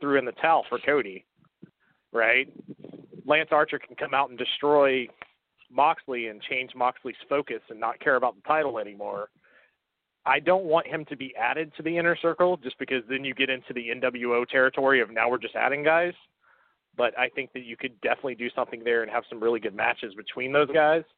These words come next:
and keep the title on Jericho and have him as your champion because, like, he has done nothing wrong as the champion. And, you know,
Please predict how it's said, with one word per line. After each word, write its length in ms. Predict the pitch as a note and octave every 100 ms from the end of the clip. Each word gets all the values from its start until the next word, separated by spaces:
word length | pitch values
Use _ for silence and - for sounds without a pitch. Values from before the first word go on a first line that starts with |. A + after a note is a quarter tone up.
| _ _ _ _ _ _
and 280 | - C#3+ C#3+
keep 220 | - D3
the 60 | -
title 340 | - B2+ A#2+
on 160 | A#2 A2
Jericho 480 | A2 A2 A2 A#2 G#2+
and 80 | G#2
have 180 | A2 G#2+
him 200 | A2+ G#2
as 160 | G#2
your 140 | G#2+ G#2
champion 420 | - G2+ G2 F#2
because, 220 | G2 A#2 -
like, 120 | D3+
he 100 | F#3+
has 100 | A3
done 180 | E3+ E3+
nothing 240 | D3+ D#3
wrong 260 | C#3+ C3+ C#3+
as 100 | C3
the 80 | B2
champion. 520 | - A#2 A#2+ D3+ D#3+ _ _ _ _ _ _
And, 480 | B2+ B2 A#2 A#2 A2+ _ _ _ _
you 100 | B2+
know, 220 | B2 A2+